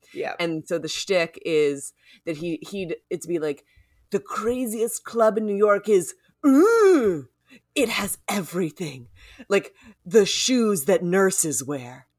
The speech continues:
Speaker 2: The, like, it, it's, like, just, like, a random list of shit. I don't know if he
Speaker 1: Yeah.
Speaker 2: was improving or, like, what, I, I don't know what, but, like,
Speaker 1: I think he was, I think he was improving.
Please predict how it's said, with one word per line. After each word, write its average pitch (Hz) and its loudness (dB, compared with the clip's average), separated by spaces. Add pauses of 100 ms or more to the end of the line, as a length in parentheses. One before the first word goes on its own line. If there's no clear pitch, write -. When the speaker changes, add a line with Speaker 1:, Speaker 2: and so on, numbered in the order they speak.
(400)
Speaker 2:
The, 202 4
like, 220 4
it, - 0 (140)
it's, 262 4
like, 254 6 (160)
just, 311 -2
like, 302 -2
a 226 6
random 214 6
list 180 4
of 170 -6
shit. 156 0
I 185 2
don't 202 2
know 196 6
if - 4
he - 0
Speaker 1:
Yeah. 196 -4
Speaker 2:
was 175 -6
improving 170 2
or, 170 2
like, 165 0
what, 151 0
I, 170 2
I 202 6
don't 190 4
know 190 0
what, 160 2
but, 175 -2
like, 180 4
Speaker 1:
I 240 8
think 302 -2
he 415 6
was, 180 6
I 180 4
think 196 -4
he 214 -4
was 139 0
improving. 113 -8